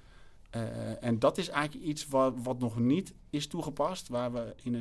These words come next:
C R O W-commissie mee bezig zijn om daar, eh, handen en voet aan te geven, richtlijnen voor te schrijven, om daar, eh, om, om dat, om dat wel mogelijk te maken.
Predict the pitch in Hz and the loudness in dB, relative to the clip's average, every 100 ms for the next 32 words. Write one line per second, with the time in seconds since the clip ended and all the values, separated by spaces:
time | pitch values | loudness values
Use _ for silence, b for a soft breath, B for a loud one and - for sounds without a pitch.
0 | 117 120 117 127 143 151 143 131 127 127 | 0 0 2 2 2 2 2 4 4 4
1 | 131 127 - 117 110 113 113 113 113 110 | 2 0 -4 -4 -4 -4 -2 -2 -4 -6
2 | - 110 107 107 113 117 117 131 127 113 | -10 -8 -6 -6 -2 0 0 0 -2 -4
3 | 120 117 113 113 127 131 123 117 113 113 | -4 -4 -2 -2 -2 -2 -2 -2 -2 -4
4 | 110 - 113 107 104 98 - b b b | -4 -4 -2 -2 -4 -10 -16 b b b
5 | b b b - 113 113 107 107 107 110 | b b b -6 0 0 0 -2 -4 -6
6 | 107 104 98 - 120 117 - 117 110 113 | -8 -8 -10 -6 -2 -2 -2 0 0 0
7 | 120 113 110 135 156 160 156 151 151 143 | 0 2 6 6 6 2 0 -4 -4 -4
8 | 143 139 208 | -6 -8 -10